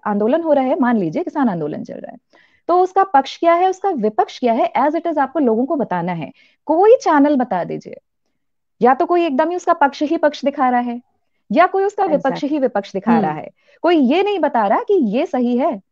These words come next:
Speaker 1: ये गलत है, लोगों को अपने आप चुनना है। तो पत्रकारिता तो हो ही नहीं रही ना, कोई या तो किसी के पक्ष में है या किसी के विपक्ष में है।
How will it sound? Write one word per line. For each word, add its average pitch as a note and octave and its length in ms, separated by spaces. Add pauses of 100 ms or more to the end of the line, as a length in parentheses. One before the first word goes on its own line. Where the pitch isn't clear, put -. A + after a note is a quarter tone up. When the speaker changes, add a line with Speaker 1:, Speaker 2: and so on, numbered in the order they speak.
(160)
Speaker 1:
ये A#3 260
गलत G#3+ 300
है, D4 200 (200)
लोगों C#4 260
को F#4+ 100
अपने B3 280
आप A#3 160
चुनना D#3+ 320
है। D3+ 140 (260)
तो F4+ 60
पत्रकारिता E4 600
तो F4 120
हो A#3+ 120
ही C#4+ 80
नहीं G3 140
रही E3 80
ना, B3+ 120
कोई C#4+ 260
या D4+ 140
तो D4+ 160
किसी D#4+ 220
के E4 80
पक्ष C#4 340
में E4+ 120
है F4 160
या D4+ 100
किसी D4 220
के D4 120
विपक्ष A3 420
में C3+ 120
है। - 80